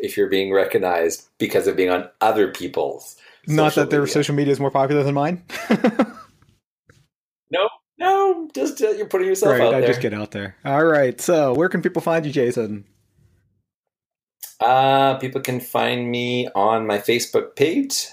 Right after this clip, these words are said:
Speaker 1: uh, Shane Physiotherapy. I post on there a few times a week. And also my website, shane physiotherapy dot C A, 'cause I am based in
Speaker 2: Yes, and he's
Speaker 1: Canada.
Speaker 2: also on Huffington Post C A.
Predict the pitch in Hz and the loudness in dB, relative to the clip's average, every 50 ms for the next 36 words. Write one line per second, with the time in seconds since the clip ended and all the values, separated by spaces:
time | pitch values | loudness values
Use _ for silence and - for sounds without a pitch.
0 | - - - 95 92 90 90 92 92 90 - - - - 117 117 120 120 120 120 | -14 -8 -4 -2 0 0 0 -2 -2 -2 -4 -4 0 0 2 2 2 0 -2 -4
1 | 120 113 - - 107 98 90 95 95 90 - 110 123 135 135 135 180 185 214 - | -4 -4 0 0 0 2 2 2 2 2 4 2 2 2 2 2 2 0 0 0
2 | - - - - - - - 98 - - 101 92 92 95 98 101 101 101 98 95 | -4 -10 -18 -16 -12 -8 -8 -8 -6 -6 -6 -4 -2 0 2 2 2 2 2 0
3 | 92 95 - - 127 120 123 120 110 110 101 - 110 127 185 208 - - - - | 0 -2 -4 -4 -4 -2 -2 0 -2 0 -2 -2 -2 -2 -2 -2 -4 -10 -14 -16
4 | - _ _ _ _ _ - 104 101 101 104 101 101 98 98 92 - - 110 104 | -16 _ _ _ _ _ -4 -2 0 0 2 0 0 -2 -4 -6 -4 -2 0 0
5 | 104 - - 107 101 101 101 98 95 95 95 95 90 95 113 113 113 - - - | 0 2 2 2 2 2 0 0 0 0 0 0 2 2 0 0 0 -2 -2 -2
6 | 110 110 110 - - - - - - - - - - 107 107 110 110 107 104 - | 0 0 -2 -4 -8 -18 -18 -12 -10 -8 -6 -4 -2 -2 -2 -2 -4 -4 -4 -2
7 | 107 98 92 104 104 98 - 110 117 117 113 - 120 117 113 104 95 90 - - | -2 0 2 2 2 2 2 2 2 0 0 -2 -4 -6 -2 0 0 0 0 -2
8 | - 131 160 311 302 - - - 87 - - - 87 90 95 98 92 104 101 156 | -2 0 0 0 -2 -4 -6 -8 -8 -6 -6 -6 -6 -6 -6 -6 -2 -2 0 0
9 | 175 202 196 135 120 - 139 131 127 127 139 135 139 - - 143 135 131 135 131 | 2 2 0 0 0 0 2 2 2 2 2 0 0 0 0 0 0 2 2 2
10 | 131 131 120 107 139 139 - 151 131 - 143 135 131 - - 143 156 160 - - | 0 0 0 -2 -2 -2 -2 -4 -2 0 0 -2 0 0 0 0 0 0 0 -4
11 | - - - - - _ - - - 147 135 139 156 165 135 107 104 - | -8 -10 -12 -14 -16 _ -10 -4 -2 0 2 2 2 0 -2 -2 -4 -8